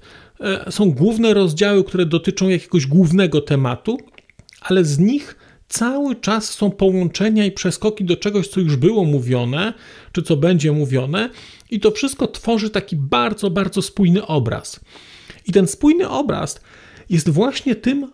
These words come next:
co zapowiada tytuł. To znaczy autor, Lucjan Boja, stawia taką tezę i sam ją trochę kwestionuje. Mówi, no cóż, każdy kraj może o sobie powiedzieć, że jest inny.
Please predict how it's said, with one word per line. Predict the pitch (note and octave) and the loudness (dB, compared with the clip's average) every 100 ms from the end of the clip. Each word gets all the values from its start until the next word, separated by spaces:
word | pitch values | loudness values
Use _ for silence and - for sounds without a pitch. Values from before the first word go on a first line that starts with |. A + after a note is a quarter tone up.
| _ | _
co | - | -6
zapowiada | A3+ A3+ A3 A#3 A3 | -2 -2 -2 0 0
tytuł. | A3 G#3+ F#3+ C#3 C3 - _ _ _ _ _ _ _ - | 0 0 0 -6 -8 -14 _ _ _ _ _ _ _ -6
To | F3+ | -4
znaczy | G3+ - | -4 -4
autor, | E3+ C#3+ C3 F3 D4 A#3+ | -2 0 2 0 0 0
Lucjan | D3+ D#3 D3+ C#3 | 0 0 0 0
Boja, | A#2+ A#2 - D#4+ - _ _ _ _ _ _ _ _ _ _ _ | 0 0 -2 -6 -14 _ _ _ _ _ _ _ _ _ _ _
stawia | - - A#3 F#3+ | -6 -2 0 0
taką | - C#3+ D3+ | -2 -2 -2
tezę | C#3+ C3+ A#2+ D3+ G3 | 0 -2 0 -4 -4
i | G3 - | -8 -8
sam | - - C4 | -6 -2 -2
ją | B3+ A#3 | 0 -2
trochę | A#3+ A3 | -2 -4
kwestionuje. | G#3+ A3 - A3 A#3+ A#3 | -4 -4 -2 -2 0 2
Mówi, | F#3+ F#3 | 2 2
no | F#3 - | 0 -2
cóż, | - G#3 - - - - - | -2 -2 -2 -8 -20 -16 -6
każdy | B3 B3+ E3+ E3+ | 0 0 0 -2
kraj | - G#3 G#3 | 0 0 2
może | F#3 F3+ | 0 -2
o | E3 | -2
sobie | - G#3 G3 | 0 0 0
powiedzieć, | D#3+ D3 E3+ G3 D3+ | -2 0 0 -2 -2
że | E3 | 0
jest | F3+ G#3 - - | 0 -2 -4 -2
inny. | A#3 F#3 A2 G#2+ | 4 4 4 -2